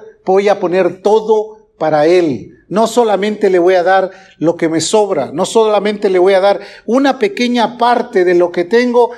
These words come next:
y de vez en cuando no le voy a dar nada, no, le voy a dar todo mi resto". ¿Por qué? Porque a través de ese llamado vamos a comprender cómo el amor de Dios actúa en el corazón de una persona.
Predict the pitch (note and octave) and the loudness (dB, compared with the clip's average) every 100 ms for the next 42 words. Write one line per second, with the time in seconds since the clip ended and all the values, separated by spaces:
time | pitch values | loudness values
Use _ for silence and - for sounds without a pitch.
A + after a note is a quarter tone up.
0 | - A3 F3+ F3+ G3+ G#3+ F#3+ G3+ G#3 F#3 | -12 -4 -2 0 0 0 -2 0 0 0
1 | F#3+ F#3+ F3+ F3+ E3+ D#3+ E3 F#3+ E3+ E3 | 0 2 4 4 4 2 2 0 2 2
2 | F3+ E3+ D3+ D#3 F3+ E3+ F3 E3+ _ _ | 0 -2 -2 0 2 2 0 -4 _ _
3 | - C4 A3+ F3 E3+ D3+ D3 - - - | 0 0 0 -2 -2 -2 -4 -8 -18 -18
4 | _ _ _ _ F#3+ G3 A#3+ B3 - - | _ _ _ _ -4 0 2 0 -4 -6
5 | - E3+ D3+ D#3+ - - - C3+ C#3+ D3 | -2 -2 0 0 -2 -12 -10 -8 -2 0
6 | D#3+ G#3 G#3 G3+ F#3+ G3 G3+ F#3+ E3+ G3+ | 4 4 2 0 2 0 0 0 0 2
7 | G#3+ F#3+ F#3 F#3 _ F3 F#3+ F#3+ F#3 F3 | 2 0 -2 -6 _ -4 -4 -2 -2 -2
8 | D#3 E3+ D#3+ D#3+ G3 F#3+ - - _ - | -4 -2 -2 0 0 -2 -10 -20 _ -4
9 | G#3 A3 A3 G#3+ G#3+ - D#3+ D3+ D3+ F3 | -2 0 -2 -4 -6 -4 0 0 0 0
10 | F#3 E3+ D3+ F3 F3 D#3+ - - F#3+ F3 | 0 0 2 2 0 -4 -6 -2 0 2
11 | C#3+ - - - C#3+ C#3+ - C#3+ C3+ C#3+ | 0 -4 -8 -4 -2 -2 -2 -2 0 -2
12 | C3+ C3 B2+ - A2+ A2+ A2+ - - - | -2 -2 -2 -4 -6 -8 -12 -20 -20 -20